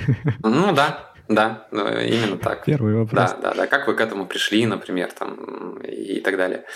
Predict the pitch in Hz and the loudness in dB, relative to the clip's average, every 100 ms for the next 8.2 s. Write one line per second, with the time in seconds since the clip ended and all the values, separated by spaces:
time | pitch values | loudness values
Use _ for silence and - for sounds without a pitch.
0 | - - - - - - 110 87 - - | -10 -10 -8 -8 -6 2 2 2 -6 -16
1 | - - 123 151 117 113 113 - - 110 | -10 0 2 2 2 4 2 0 -2 2
2 | 117 107 95 101 101 98 - - _ _ | 4 2 2 2 4 2 -2 -8 _ _
3 | _ - - - 104 - - 95 170 - | _ -14 -8 0 0 0 0 2 0 0
4 | 104 95 - _ _ _ _ - 107 101 | -2 -4 -14 _ _ _ _ -10 -4 0
5 | 101 92 - - 113 214 123 104 95 101 | 0 0 -2 0 2 4 4 4 2 0
6 | 95 95 85 - 214 - 110 101 95 95 | 0 2 0 0 0 0 -2 0 -2 0
7 | - 92 - 127 - - 110 - - 92 | 0 0 0 0 -2 -2 -2 -2 0 0
8 | 82 - | -2 -8